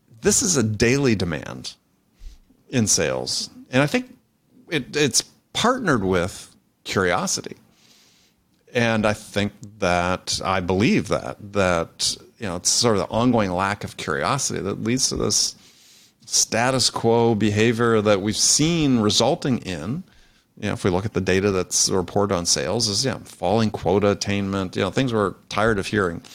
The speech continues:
you know, win rates dropping, blah, blah, blah, blah, blah. It's like, well, to me, that's, that's driven by lack of creativity, which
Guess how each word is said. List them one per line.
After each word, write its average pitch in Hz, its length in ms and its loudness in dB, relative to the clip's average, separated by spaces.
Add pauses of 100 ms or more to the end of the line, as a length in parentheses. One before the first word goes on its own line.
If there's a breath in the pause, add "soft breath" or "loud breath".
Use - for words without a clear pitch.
(260 loud breath)
you 117 80 -2
know, 107 120 0 (140)
win 127 240 4
rates 117 220 2
dropping, 104 420 2
blah, 113 180 2
blah, 107 180 2
blah, 98 180 0
blah, 92 140 0
blah. 131 220 2
It's - 120 -4
like, 120 160 0
well, 131 260 -2 (1500)
to - 240 0
me, 180 180 4
that's, - 800 0
that's 92 360 -2
driven 117 360 2
by 82 100 2
lack 110 340 0
of 120 120 -6
creativity, 104 640 2
which - 540 -2